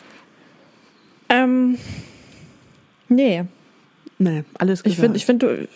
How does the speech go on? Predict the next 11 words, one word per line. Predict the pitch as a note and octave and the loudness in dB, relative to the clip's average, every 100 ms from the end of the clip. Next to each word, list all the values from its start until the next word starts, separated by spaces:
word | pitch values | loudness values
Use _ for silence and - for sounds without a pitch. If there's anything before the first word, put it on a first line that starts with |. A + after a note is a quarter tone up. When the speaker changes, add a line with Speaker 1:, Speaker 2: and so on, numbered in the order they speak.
| - | 0
Speaker 1:
alles | - A#3 | 0 0
gesagt. | - B3 A3+ G3+ | 0 0 0 0
Du | F#3+ | 0
hast | G3 - | 0 -2
das | G3+ - | -8 -2
gerade | F#3+ F#3 F3+ G#3 - | 0 2 -2 -6 -8
ziemlich, | - G3+ G#3 _ _ | -2 -2 -2 _ _
ziemlich | - A3 | 0 0
gute | A3+ A#3+ A3+ | 2 0 2
Hintergrundinfos | A3+ A#3 F3+ E3+ E3+ F#3 E3+ G3+ | 2 2 2 0 -2 -2 -4 -2
rausgehauen. | E3+ F3+ - F#3 F#3 G#3 A3 | -2 -4 -2 0 2 4 4